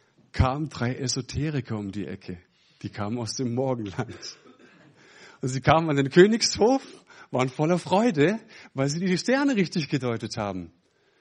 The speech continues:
Und in dieser Stille, in dieser Terrorherrschaft riefen sie laut aus, "Wo ist der neugeborene König der Juden?"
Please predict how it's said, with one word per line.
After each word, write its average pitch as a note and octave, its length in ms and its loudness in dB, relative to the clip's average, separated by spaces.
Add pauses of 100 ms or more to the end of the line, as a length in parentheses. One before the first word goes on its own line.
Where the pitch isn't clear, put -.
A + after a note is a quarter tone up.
(280)
Und D3 160 -6
in D#3+ 80 -4
dieser F3 260 -4
Stille, A#3+ 600 -2
in E3+ 120 -6
dieser F3 220 -2
Terrorherrschaft F#3+ 1040 0 (500)
riefen A#3 240 4
sie A#3+ 140 0
laut B3 260 2
aus, G3 580 2 (380)
"Wo D#4+ 160 10
ist - 160 6
der A#3 80 6
neugeborene B3+ 580 10
König C#4+ 380 8
der A#3 120 8
Juden?" A#3 580 6